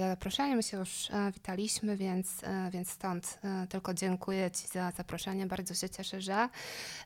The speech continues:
e, mogę tutaj, e, dzisiaj być, bo jak na pewno wiesz, e, bardzo Cię lubię czytać, e, słuchać i z Tobą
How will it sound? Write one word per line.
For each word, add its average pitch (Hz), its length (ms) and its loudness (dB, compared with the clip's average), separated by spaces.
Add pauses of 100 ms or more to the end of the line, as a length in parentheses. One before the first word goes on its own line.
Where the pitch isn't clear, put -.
e, 202 220 10
mogę 202 220 6
tutaj, 190 600 4 (180)
e, 190 120 4
dzisiaj 190 280 4
być, 214 260 2
bo 196 300 4 (140)
jak 190 220 0
na 185 100 0
pewno 185 320 0
wiesz, 185 500 0
e, 190 160 0
bardzo 185 260 -2
Cię 180 120 -2
lubię 180 240 0
czytać, 262 440 8 (360)
e, 165 680 0
słuchać 277 600 2
i 196 100 2
z - 60 -8
Tobą 190 340 4